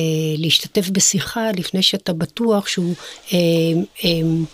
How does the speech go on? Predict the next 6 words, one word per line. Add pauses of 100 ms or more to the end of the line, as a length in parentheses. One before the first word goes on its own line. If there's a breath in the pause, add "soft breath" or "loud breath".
(1400 loud breath)
מבין
דברים
מאוד
מאוד
בסיסיים
בהדדיות,